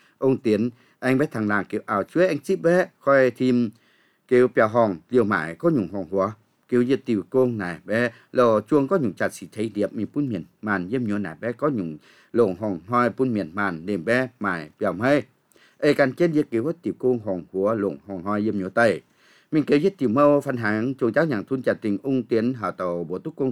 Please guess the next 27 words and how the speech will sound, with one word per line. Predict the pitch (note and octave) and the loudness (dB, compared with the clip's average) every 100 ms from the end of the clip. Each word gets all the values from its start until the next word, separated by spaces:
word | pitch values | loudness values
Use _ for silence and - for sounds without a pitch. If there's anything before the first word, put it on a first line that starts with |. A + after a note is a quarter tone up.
| - | -2
cháu | G#2 G#2+ | -2 0
can | A#2+ B2+ | 0 -2
diệt | A#2 | -2
chàng | A2 F2 | -2 -4
hồ | F2 F#2 E2+ | -4 -6 -2
bé | A2+ A#2+ | -2 0
phun | B2 A#2+ - _ - | 0 -2 -4 _ 0
bé | D3 B2+ | 0 2
làn | A#2 G2 | 2 2
miền | G#2+ F2+ - | 0 -2 -2
cháu | A2+ | -4
công | C#3 C#3 | 0 0
dâm | C3 A#2+ | 0 0
nhổ | G#2 | -4
tây | - F#2+ | -4 -4
mà | F#2 | -4
nhổn | F#2+ F#2 | -4 -6
siêu | - B2 A2+ B2+ | 0 2 2 0
bia | A#2+ | -4
tiểu | - F#2 _ | -4 -8 _
biến | G2+ G2+ G#2 - - _ | -4 -2 -4 -8 -20 _
y | - A2 G#2+ - _ _ _ _ - | -8 -4 -4 -8 _ _ _ _ -2
nom | C3+ B2+ | 0 2
nhàn | A#2 F#2 | 0 2
dâm | B2 A2+ | 0 0
biển | F#2+ F2 - | -4 -6 -6
há. | G2 G2+ B2+ | 0 2 2